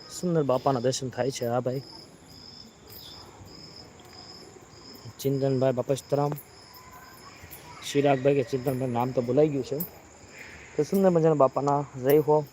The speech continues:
બાપા સીતારામભાઈ. તો આ છે બાપાનું મંદિર, જોઈ શકો સુંદર મજાનું. મંદિરના પણ સુંદર મજાનું. જય ગોપાલ બાપા સીતારામભાઈ, નીરુબેન ઠાકોર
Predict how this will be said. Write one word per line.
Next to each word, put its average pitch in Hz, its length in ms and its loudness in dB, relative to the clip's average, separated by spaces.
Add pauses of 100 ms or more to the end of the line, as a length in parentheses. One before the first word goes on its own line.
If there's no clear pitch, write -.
(140)
બાપા 123 200 -2
સીતારામભાઈ. 147 520 -2 (640)
તો - 140 -4
આ 139 80 4
છે 139 140 -2
બાપાનું 135 360 0
મંદિર, 131 300 -2
જોઈ 127 280 0
શકો 139 260 -4
સુંદર 156 280 -4
મજાનું. 143 380 0 (720)
મંદિરના 165 320 2
પણ 151 160 0
સુંદર 147 240 -4
મજાનું. 143 400 -2
જય 139 260 2
ગોપાલ 139 480 2
બાપા 127 200 0
સીતારામભાઈ, 143 440 -4 (1600)
નીરુબેન 147 520 4
ઠાકોર 143 560 2